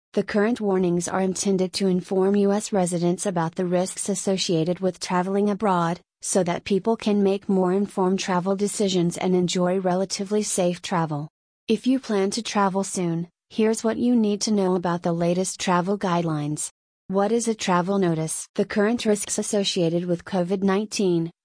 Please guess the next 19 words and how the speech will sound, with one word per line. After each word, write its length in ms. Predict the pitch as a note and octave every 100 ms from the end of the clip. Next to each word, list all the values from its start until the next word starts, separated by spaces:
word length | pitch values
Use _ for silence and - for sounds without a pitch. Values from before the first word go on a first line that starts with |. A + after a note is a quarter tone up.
| -
especially 640 | F3+ - F#3 - G#3+ G3+
as 180 | G3 F3+
new 240 | F3+ G3
variants 540 | G3 F#3 F#3 G3+ G#3 G#3+
emerge, 560 | F#3 E3 D3+ D3+ - _ _
present 480 | - F#3+ F3+ A3+ -
challenges 640 | - F#3 F3 F3+ F#3 F#3
and 180 | - F#3
uncertainties 720 | F3+ - G3 G3+ G3 G3+ -
for 100 | G3+
travel. 520 | - F#3+ E3 D3+ D3+ - _ _ -
To 120 | A#3
make 220 | G#3+ A3
the 160 | - C4
experience 680 | B3+ - G3+ F#3+ F#3+ F#3+ -
a 40 |
little 320 | F#3+ F3+ F#3+
less 300 | F#3+ G3 F#3+
confusing, 640 | - G3+ F#3+ G3+ F3+ D#3 D#3